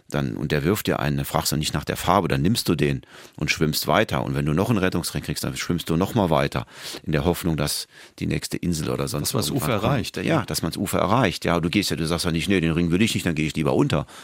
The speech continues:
Speaker 1: Das ist ja Quatsch.
Speaker 2: Mhm.
Speaker 1: Äh, und das hat man natürlich auch so ein bisschen getan, geschaut, gehofft, dass das weitergeht, dass es noch ein Modell gibt, äh, Verhandlungen geführt, die dann am Ende des Tages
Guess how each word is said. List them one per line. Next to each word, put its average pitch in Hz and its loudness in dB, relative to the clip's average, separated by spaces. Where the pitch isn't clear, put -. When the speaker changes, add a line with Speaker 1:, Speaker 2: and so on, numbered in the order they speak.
Speaker 1:
Das 67 -6
ist 78 -2
ja 110 4
Quatsch. - 2
Speaker 2:
Mhm. 98 -6
Speaker 1:
Äh, 71 0
und - -4
das 78 0
hat 82 0
man 78 0
natürlich 78 0
auch 135 2
so - 2
ein 87 2
bisschen 80 0
getan, 71 -4
geschaut, 85 2
gehofft, 87 0
dass - -2
das - 0
weitergeht, 82 2
dass 76 0
es 80 -4
noch 82 0
ein 85 0
Modell 85 2
gibt, 85 2
äh, 78 -2
Verhandlungen 87 2
geführt, 90 2
die 82 -2
dann 80 2
am 78 0
Ende 82 0
des 82 -4
Tages 82 -2